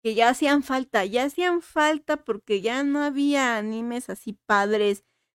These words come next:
de suspenso, de, de saco-, de psychothriller o como se le diga.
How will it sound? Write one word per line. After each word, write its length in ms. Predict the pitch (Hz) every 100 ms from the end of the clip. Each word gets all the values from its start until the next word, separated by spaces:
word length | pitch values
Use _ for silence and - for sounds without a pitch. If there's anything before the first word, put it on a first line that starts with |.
| -
de 120 | 208
suspenso, 1040 | 202 - - - 214 208 208 - 220 190 180
de, 340 | 165 147 156
de 100 | 170
saco-, 300 | 196 202 - -
de 200 | 185 214
psychothriller 840 | 226 196 - - 233 220 220 233
o 120 | 214 -
como 200 | 175 165
se 120 | 180
le 120 | 165
diga. 360 | 170 208 214